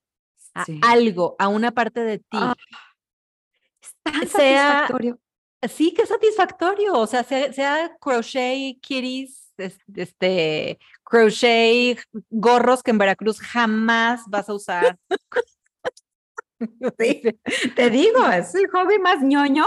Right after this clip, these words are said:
Speaker 2: e inservible en Veracruz, pero estoy
Speaker 1: En Vera-, o
Speaker 2: feliz.
Speaker 1: sea, dijeras tú, pues, está en Escocia la
Speaker 2: Vivo,
Speaker 1: mujer. No, en el
Speaker 2: exacto, vivo
Speaker 1: puerto.
Speaker 2: en mis tierras vikingas. Bueno, pues,
Speaker 1: <laughs>
Speaker 2: claro, téjele.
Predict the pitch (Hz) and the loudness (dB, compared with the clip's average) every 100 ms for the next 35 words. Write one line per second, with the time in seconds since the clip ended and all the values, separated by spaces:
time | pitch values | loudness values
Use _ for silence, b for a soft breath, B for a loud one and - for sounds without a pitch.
0 | - 240 226 226 202 220 233 330 339 196 | 0 0 0 -2 -4 -2 -2 -4 -4 -6
1 | - 320 - 170 165 196 226 247 254 240 | -4 -6 -4 -6 -6 -4 0 2 4 6
2 | 240 254 240 233 202 185 220 233 240 254 | 6 4 2 4 4 2 2 0 0 -4
3 | 240 233 180 175 - 190 196 214 247 247 | -4 -4 -10 -10 -6 -2 0 0 -2 -4
4 | 202 170 160 156 156 156 - 247 302 277 | -6 -12 -16 -18 -18 -14 0 4 4 4
5 | 220 226 226 277 240 392 415 202 196 185 | 4 4 2 0 -2 -2 0 2 2 2
6 | 185 190 190 185 190 214 254 285 277 262 | 0 0 -2 0 2 2 2 2 2 0
7 | 233 262 226 247 247 311 254 202 233 - | 0 0 -2 -4 -2 0 0 0 -4 -12
8 | _ _ _ 214 220 254 214 185 285 151 | _ _ _ -6 -4 -4 -8 -4 -4 -4
9 | - 147 - - 208 - - 294 370 165 | -8 -12 -12 -14 -18 -18 -14 -6 -2 0
10 | 156 233 302 170 - - - - 185 143 | 2 2 0 -2 0 0 2 0 0 -4
11 | - | -10